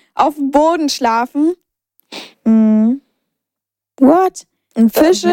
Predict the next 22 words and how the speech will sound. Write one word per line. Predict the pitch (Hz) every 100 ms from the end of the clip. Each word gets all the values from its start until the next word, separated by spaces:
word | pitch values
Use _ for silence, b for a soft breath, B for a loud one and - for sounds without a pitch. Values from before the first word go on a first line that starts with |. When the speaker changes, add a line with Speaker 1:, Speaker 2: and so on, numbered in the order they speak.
| 330
Speaker 2:
mit |
Speaker 1:
weil | 269 262 285 311
Speaker 2:
kalt. | 214 208 - _ b b b 285
Speaker 1:
hat | 269 269
mich | 277 -
reingelegt, | 233 247 269 233 220 220 -
Fake-Freundin. | - 233 220 - - 196 202 202 -
Oh |
mein | 226 226
Gott, | 220 220
krass. | - 226
Speaker 2:
Mhm. | 220 214 214 220 233 226 _ _ _ _ _
Dann | 233 247
Speaker 1:
Das | 262
Speaker 2:
hier | 294
Speaker 1:
ist | 294
Speaker 2:
hab | -
ich |
noch | 277
Speaker 1:
ja | 269
Speaker 2:
eine | 233
längere. | 226 247 302 294 320